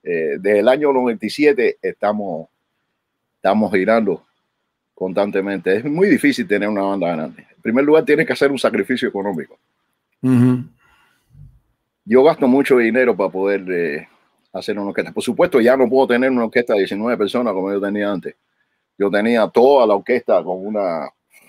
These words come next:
Speaker 1: una gran cantidad de músicos y además tenía todas las estructuras de, de apoyo a los músicos para los conciertos dirigidos por mi esposa.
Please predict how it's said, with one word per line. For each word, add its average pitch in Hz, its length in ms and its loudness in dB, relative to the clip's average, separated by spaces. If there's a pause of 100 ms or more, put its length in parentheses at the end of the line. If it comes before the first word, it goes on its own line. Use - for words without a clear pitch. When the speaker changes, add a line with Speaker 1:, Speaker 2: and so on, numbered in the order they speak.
(140)
Speaker 1:
una 113 200 0
gran 113 220 0
cantidad 107 460 2
de 104 40 0
músicos 110 440 -4
y - 20 0
además 98 380 -2
tenía 101 360 -6
todas 101 240 -2
las 92 120 0
estructuras 95 720 -2
de, 76 300 -6 (100)
de 101 140 0
apoyo 107 500 2 (300)
a 92 80 -6
los 92 160 -2
músicos 110 400 -6
para 80 160 -4
los 82 140 -8
conciertos 107 500 -6
dirigidos 92 420 -2
por 80 140 -10
mi 80 100 -8
esposa. - 380 -8